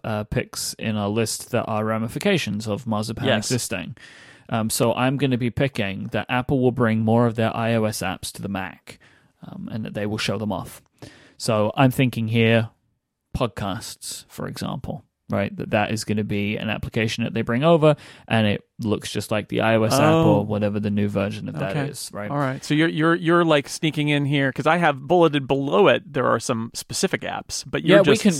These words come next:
Speaker 1: we
Speaker 2: saying
Speaker 1: can
Speaker 2: more
Speaker 1: go
Speaker 2: broadly.
Speaker 1: for specific apps, but I'm just going for, I'm going for the broad one.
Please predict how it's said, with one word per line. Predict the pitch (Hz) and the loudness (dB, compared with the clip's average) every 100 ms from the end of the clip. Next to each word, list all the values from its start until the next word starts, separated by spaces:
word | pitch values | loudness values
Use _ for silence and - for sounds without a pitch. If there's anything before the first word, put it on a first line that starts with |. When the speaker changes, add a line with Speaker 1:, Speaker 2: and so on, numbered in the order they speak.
| 170 | 4
Speaker 1:
we | |
Speaker 2:
saying | - | 6
Speaker 1:
can | 180 | 4
Speaker 2:
more | 151 143 | 4 6
Speaker 1:
go | 160 | 6
Speaker 2:
broadly. | 143 139 135 131 | 8 6 4 0
Speaker 1:
for | |
specific | 139 131 113 | 0 -2 0
apps, | 123 110 - - | 2 2 -2 -6
but | 110 | -2
I'm | 113 117 | 0 -2
just | 120 - | -4 -4
going | 113 107 | -4 -4
for, | - - | -6 -8
I'm | 110 | -6
going | 113 110 110 | -4 -4 -4
for | 110 | -10
the | - | -10
broad | 87 92 87 | -6 -6 -6
one. | 82 98 | -10 -12